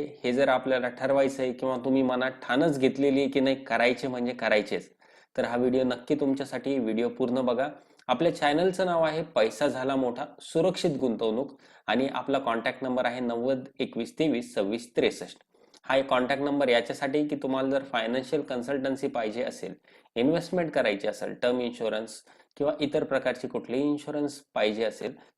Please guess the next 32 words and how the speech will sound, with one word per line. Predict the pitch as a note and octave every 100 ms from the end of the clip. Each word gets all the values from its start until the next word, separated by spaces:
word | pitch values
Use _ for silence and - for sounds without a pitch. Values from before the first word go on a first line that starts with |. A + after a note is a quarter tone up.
| -
तर | A#2+
तुम्ही | C3+ C#3
डायरेक्टली | A#2 A2+ A2+ A#2+ B2 -
ऑनलाइन | A#2 G#2+ G#2+ A2+ A#2+
आमच्या | A2+ G2+ G2 G#2+
वेबसाईटवरनं | G2+ G2 - D#3 F3 D3+ G#2+ G#2+ A2+
परचेस | G#2 - G#2+ -
करू | - B2+
शकता, | C3 C3 -
आमच्या | - A#2 - A2+
through | - A2
परचेस | G2 - A2
करू | - D3
शकता. | B2 - - - - _ _ - _ _ -
आता | C3 C3 E3
राहिला | D3+ C3 C#3+ D3 - A#2+
आपला | A#2 B2 C3
तो | F#3+
प्रश्न | F#3 D3+ - - F#2 -
काय | C#3 D3 F3+ - - _
की | - D#3+
दहा | C3 -
लाख | F3+ F#3+ F3+
रुपये | F3 D3+ D3 - - _ -
घ्यायचे | B2 B2+ A#2+ - A#2 - - -
की | A3+ F3 - - _ _ _ -
एक | D#3+ F#3+
रुपया | F3+ D3 C3 D3 C4 - C#3+
दर | C3 F#3
दिवसाला | F3+ D3 B2+ C3+ C#3 G#3
डबल | G#3+ G#3 G3+
होईल | C#3 G2+